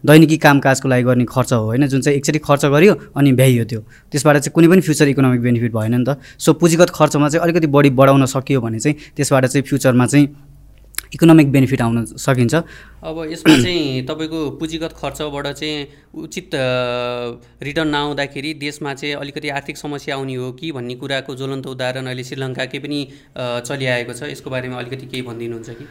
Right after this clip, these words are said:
Speaker 1: अब यो श्रीलङ्काकै कुरा गर्दाखेरि चाहिँ अहिलेको हट टपिक नै हो, होइन? यसमा चाहिँ म्याक्सिमम् के भएको थियो भन्दाखेरि, मेजरली चाहिँ के भएको थियो भन्दाखेरि चाहिँ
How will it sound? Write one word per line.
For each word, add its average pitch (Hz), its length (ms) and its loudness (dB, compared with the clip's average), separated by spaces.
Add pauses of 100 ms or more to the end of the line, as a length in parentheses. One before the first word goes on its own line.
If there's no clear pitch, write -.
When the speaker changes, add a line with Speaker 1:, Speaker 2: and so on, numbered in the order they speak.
(200)
Speaker 1:
अब 156 160 4
यो 160 480 8
श्रीलङ्काकै 175 580 6
कुरा 165 220 6
गर्दाखेरि 139 380 6
चाहिँ 143 220 6
अहिलेको 135 340 4
हट 120 140 2
टपिक 131 260 2
नै 143 120 6
हो, 117 100 2
होइन? 127 200 2
यसमा 156 420 4
चाहिँ 160 180 6
म्याक्सिमम् 147 460 4
के - 200 0
भएको 139 240 6
थियो 127 140 -6
भन्दाखेरि, 123 220 0
मेजरली 135 360 4
चाहिँ 135 140 -2
के 135 120 0
भएको 110 220 -2
थियो 120 120 -4
भन्दाखेरि 113 300 -2
चाहिँ 170 180 2